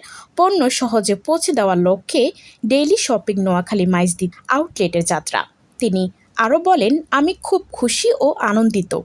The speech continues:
যে প্রথম দিন থেকে মানুষের উপচে পড়া ভিড় লক্ষ্য করছি। আশা করছি সব ধরনের ক্রেতারা ন্যায্য মূল্যে পছন্দের পণ্য কিনতে পারবেন ডেইলি শপিং থেকে।"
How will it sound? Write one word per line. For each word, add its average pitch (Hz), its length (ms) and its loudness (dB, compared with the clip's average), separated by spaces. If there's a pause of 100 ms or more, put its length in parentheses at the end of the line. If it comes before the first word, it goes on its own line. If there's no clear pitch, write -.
(140)
যে 185 180 0
প্রথম 202 420 -2
দিন 185 220 2
থেকে 214 340 -4
মানুষের 254 480 0 (300)
উপচে - 320 -4
পড়া 190 340 0
ভিড় 349 180 0 (340)
লক্ষ্য 302 300 0
করছি। - 420 -2 (160)
আশা 196 240 -2
করছি 180 420 -2 (320)
সব 262 260 0 (100)
ধরনের 320 440 2 (120)
ক্রেতারা 254 520 0
ন্যায্য 277 440 2
মূল্যে 220 360 2
পছন্দের 196 580 -2
পণ্য 202 320 0 (340)
কিনতে 311 300 2
পারবেন 180 360 0 (100)
ডেইলি 190 260 2
শপিং 165 360 -4
থেকে।" 160 360 -6